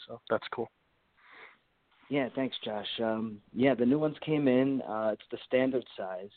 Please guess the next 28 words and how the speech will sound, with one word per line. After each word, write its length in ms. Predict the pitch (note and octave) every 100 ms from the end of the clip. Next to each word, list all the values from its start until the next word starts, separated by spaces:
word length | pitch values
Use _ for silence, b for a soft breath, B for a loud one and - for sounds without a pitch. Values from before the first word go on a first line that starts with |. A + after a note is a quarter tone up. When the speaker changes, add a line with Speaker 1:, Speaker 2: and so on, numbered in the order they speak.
| _ _ _ _ _ _ -
Speaker 2:
and, 420 | G#2 G#2 G#2 G2
uh, 240 | A2 G2+ G#2
I 20 |
was 160 | G#2 G#2
really 320 | A#2+ B2 A#2+
happy 280 | A2+ A2+ A#2
to 100 | A2+
see 100 | -
that 220 | A2 G2+ G2+
they 100 | G#2
were, 420 | G2+ G2+ G2 G2+
uh, 240 | F#2+ F#2 F2+ _ _ _ _
crystal 360 | - C3+ - A#2+
clear. 440 | - C3 B2 G2+ F2
For 60 | F#2
the 100 | G2+
most 320 | B2 C3 -
part, 320 | G#2+ G2 G2 -
the 100 | G#2
clarity 560 | - A2+ A#2+ A2+ G2+
is 180 | F#2+ F2+
really 320 | G2 G#2+ A#2 A2
amazing. 560 | G#2+ A2 A2 A#2 A2+ - _ b b b _ _ _ -
Um, 380 | G2 F#2+ F#2
the 80 | F#2
quality 560 | - - A2+ A#2 A#2+ A#2
is 220 | G#2 F#2 - -
excellent, 560 | A#2+ A#2+ - G2+ F2